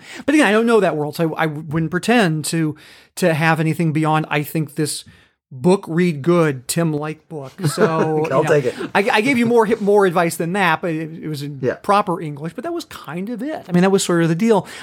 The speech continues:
Speaker 1: I mean, what you were saying before about this all being gravy, and, and you're in the process of, of the book, you're just writing the damn thing.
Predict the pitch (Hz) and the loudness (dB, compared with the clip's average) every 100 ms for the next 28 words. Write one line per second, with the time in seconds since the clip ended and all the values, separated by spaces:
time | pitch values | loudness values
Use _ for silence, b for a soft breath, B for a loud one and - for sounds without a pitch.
0 | B 196 214 214 220 208 233 214 170 180 | B 4 6 6 4 2 2 2 2 2
1 | 170 156 156 151 151 147 147 143 143 135 | 2 2 0 -2 -2 -4 -4 -4 -6 -6
2 | 135 131 131 135 170 139 135 131 - B | -8 -8 -8 -8 -6 -6 -4 -6 -10 B
3 | B 180 165 156 147 - 277 254 170 160 | B 2 4 4 0 2 2 2 0 -2
4 | 180 147 143 151 - 170 156 147 151 175 | -4 -6 -4 -6 -4 -4 -4 -8 0 2
5 | 185 151 143 143 143 135 151 | 4 2 0 -4 -4 -6 -8